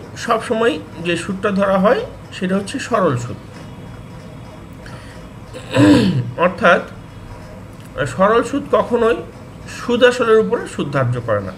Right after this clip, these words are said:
যে principal amount তার উপরে সবসময় সুদ ধার্য করা হয়।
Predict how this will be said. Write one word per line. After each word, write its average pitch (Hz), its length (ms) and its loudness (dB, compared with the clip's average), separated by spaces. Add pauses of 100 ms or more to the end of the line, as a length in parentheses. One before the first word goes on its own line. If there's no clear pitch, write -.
(580)
যে 160 100 0
principal 214 500 0
amount 202 380 4 (240)
তার 190 220 6
উপরে 220 240 -2
সবসময় 214 520 2 (200)
সুদ 156 260 -6
ধার্য 151 260 -2
করা 151 240 2
হয়। 196 160 4